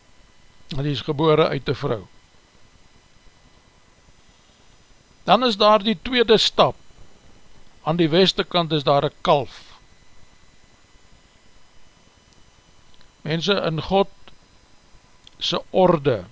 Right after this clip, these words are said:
moet 'n mens kan offer, en 'n kalf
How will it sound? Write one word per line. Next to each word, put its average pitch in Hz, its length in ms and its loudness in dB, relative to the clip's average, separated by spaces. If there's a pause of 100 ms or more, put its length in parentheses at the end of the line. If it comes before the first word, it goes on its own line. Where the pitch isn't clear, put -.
(3000)
moet 170 520 2
'n 175 160 0
mens 160 500 -2
kan 151 320 -4
offer, 147 380 0 (500)
en 143 180 -4
'n - 140 -8
kalf - 580 2